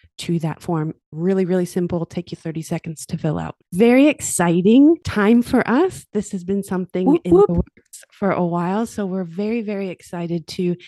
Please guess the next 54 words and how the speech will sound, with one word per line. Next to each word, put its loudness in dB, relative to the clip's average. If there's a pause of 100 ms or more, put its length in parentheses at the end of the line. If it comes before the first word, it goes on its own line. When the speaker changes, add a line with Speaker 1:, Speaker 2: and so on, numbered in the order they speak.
(140)
Speaker 1:
take 2
you 4
on 2
this -4
journey -6
and -8
also -4
help -6 (340)
build 0 (100)
your 2
excellent -6
adventure. -8
Speaker 2:
If 0
you 2
want 2
to 0
connect -2
with 0
us -2
right 0
now, 0
come -6
and -2
find 0
us -4
on -4
Instagram. -6
We're -2
at -6
J -6
J -4
Excellent -8
Adventure. -4 (100)
And -2
just -4
say 0
hi, 0
say -4
hello, -2 (280)
say -4
kia -2
ora, 0
and -4
let 0
us -8
know -2
that -8
you've -8
subscribed -4
to -10
this -8
podcast, -10
'cause -8
we 0